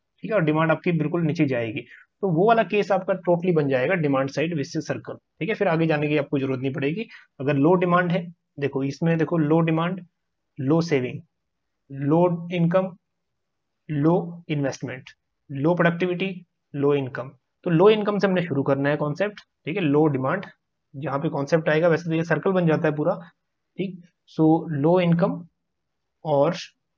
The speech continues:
लो demand, अगर लो income के बाद लो saving आ रहा है तो वो totally supply side चला जाएगा,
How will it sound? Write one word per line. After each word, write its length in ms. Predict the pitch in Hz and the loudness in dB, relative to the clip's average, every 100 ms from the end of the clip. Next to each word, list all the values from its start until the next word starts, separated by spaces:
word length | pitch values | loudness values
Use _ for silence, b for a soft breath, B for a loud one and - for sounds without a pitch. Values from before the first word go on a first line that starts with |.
| _ | _
लो 220 | 147 151 | 0 2
demand, 320 | 139 180 143 143 | 2 -2 -4 0
अगर 140 | 180 | 2
लो 180 | 170 196 | 4 2
income 280 | 202 202 208 | 2 0 0
के 60 | |
बाद 100 | 202 | 0
लो 160 | 190 196 | 0 -2
saving 400 | 190 175 220 190 | 0 -2 0 -2
आ 80 | 135 | -2
रहा 120 | 143 | -2
है 140 | 185 _ _ | -4 _ _
तो 60 | 170 | -4
वो 80 | 170 | -2
totally 280 | 165 196 180 | 0 -2 -4
supply 420 | - 170 175 180 | -6 0 2 2
side 260 | 170 135 139 | 2 -2 -2
चला 180 | 123 | -4
जाएगा, 380 | 120 117 127 190 | -2 -4 -4 -6